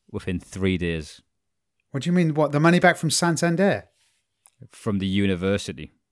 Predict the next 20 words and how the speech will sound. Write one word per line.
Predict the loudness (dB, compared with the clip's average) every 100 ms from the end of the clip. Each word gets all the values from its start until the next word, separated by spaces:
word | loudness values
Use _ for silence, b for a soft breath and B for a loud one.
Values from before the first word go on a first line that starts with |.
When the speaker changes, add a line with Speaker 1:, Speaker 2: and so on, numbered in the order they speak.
| _ _ _ _ _ _
Speaker 1:
So | -2 2
I | 4
had | 2
to | 0
go | 2 2
and | 6
pay | 4
the | 4 4
university | 2 2 2 2 2 -2
one | -2 0
thousand | -2 -2 -4
eight | -6 -4
hundred | -6 -8
pounds, | -6 -4 -4 -8 -8
and | -6
they | -4
were | -4 -4
like, | -6 -8
"You're | -14
failing | -12 -4 0 0 0